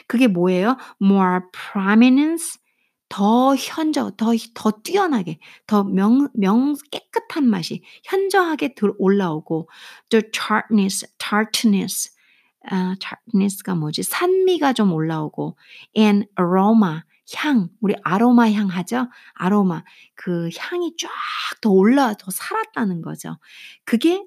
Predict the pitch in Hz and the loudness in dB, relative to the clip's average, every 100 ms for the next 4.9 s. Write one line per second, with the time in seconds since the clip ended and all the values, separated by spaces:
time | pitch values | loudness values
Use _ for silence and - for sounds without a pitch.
0 | _ 196 185 214 214 226 - 202 202 202 | _ -2 0 2 0 -4 -6 -2 0 0
1 | 202 208 208 233 269 294 302 - 202 - | 0 2 4 4 4 0 -2 -6 -6 -8
2 | - 262 285 254 165 170 - - _ 214 | -8 -4 0 0 -2 -6 -14 -20 _ -2
3 | 269 269 - - 214 294 339 _ _ - | -2 -2 -12 -4 -2 -2 -4 _ _ -2
4 | - 277 233 - 185 170 165 156 | 0 -2 -2 -4 -8 -8 -8 -8